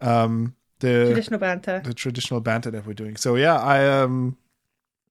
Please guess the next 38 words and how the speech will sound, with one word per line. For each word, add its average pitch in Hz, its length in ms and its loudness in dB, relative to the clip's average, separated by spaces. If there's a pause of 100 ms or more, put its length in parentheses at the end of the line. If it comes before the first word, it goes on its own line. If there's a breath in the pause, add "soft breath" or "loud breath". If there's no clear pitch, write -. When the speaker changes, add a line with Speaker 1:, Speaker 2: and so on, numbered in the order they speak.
(140)
Speaker 1:
b-, 147 140 2
before 170 400 2
I 160 180 2
even 151 220 0
ask 143 240 2
you 127 60 0
what 127 200 0
you 143 120 2
have 123 200 2
been 120 120 -4
up 117 160 -4
to, 127 260 0 (380 loud breath)
I 160 100 4
will 190 160 4
t-, 185 100 -6
say 185 560 2
what 180 200 -2
I 185 120 2
have 190 260 2
been 135 140 -2
up 113 200 -4
to. 110 240 -4 (440 loud breath)
And, 135 580 0
um, 135 240 2
Chat 190 220 2
G 175 120 2
P 151 140 0
T, 127 420 2
we've 127 300 0
talked - 220 2
about 120 240 2
this 120 180 0
in 113 80 -4
the 117 80 0
past, 135 380 2
and 117 100 -2
I 113 80 0
don't 120 240 2